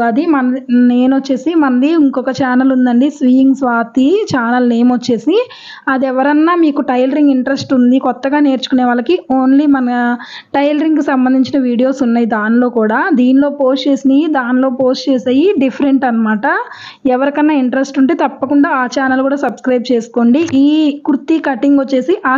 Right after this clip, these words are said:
ఛానల్లో పోస్ట్ చేశాను. అది ఎందుకు ఇన్ని రోజులు చెప్పలేదు అనేది ఒక రీజన్ అయితే ఉంది, చెప్తాను నేను. ఓకేనా? మ-, టైలరింగ్ నేర్చుకోవాలి అనుకునే వాళ్ళకి చాలా యూజ్ అయ్యిద్ది ఆ ఛానల్ కూడా. దాని లింక్ వచ్చేసి డిస్క్రిప్షన్లో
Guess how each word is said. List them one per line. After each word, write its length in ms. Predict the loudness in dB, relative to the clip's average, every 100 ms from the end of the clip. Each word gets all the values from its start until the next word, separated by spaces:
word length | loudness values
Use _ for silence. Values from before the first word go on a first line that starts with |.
| 0
ఛానల్లో 340 | 0 0 -2 0
పోస్ట్ 300 | 0 0 0 -2
చేశాను. 380 | -2 0 0 0 -2
అది 140 | 0 2 2
ఎందుకు 260 | 2 0 2
ఇన్ని 160 | 2 2
రోజులు 220 | 0 -2 -2
చెప్పలేదు 440 | -4 -2 0 0 0 0
అనేది 240 | 0 0 0
ఒక 80 | 0 0
రీజన్ 320 | 0 0 -2
అయితే 200 | -2 0 0
ఉంది, 300 | 2 2 2 0 -6 -20 -20 _ -2
చెప్తాను 480 | -2 -2 -2 0 0
నేను. 200 | 0 0 -2 -6 -12 -20 -10 -4
ఓకేనా? 400 | -4 -2 0 2 0 -2
మ-, 100 | -4 -6 _ _ _ _ _ _ -20 -10 -2
టైలరింగ్ 420 | 0 2 2 0
నేర్చుకోవాలి 600 | 0 -4 -4 -2 0 0 0
అనుకునే 260 | 0 0 0
వాళ్ళకి 200 | -2 -2 -2
చాలా 320 | 0 0 0 0
యూజ్ 180 | 0 0
అయ్యిద్ది 220 | 0 0 0
ఆ 20 | -2 -2
ఛానల్ 280 | -2 -2 -2
కూడా. 180 | -2 -2 -2 0 0 2
దాని 260 | 0 0 0
లింక్ 240 | 2 0 0
వచ్చేసి 320 | -2 -2 0 0
డిస్క్రిప్షన్లో 600 | -2 -4 -4 -4 -2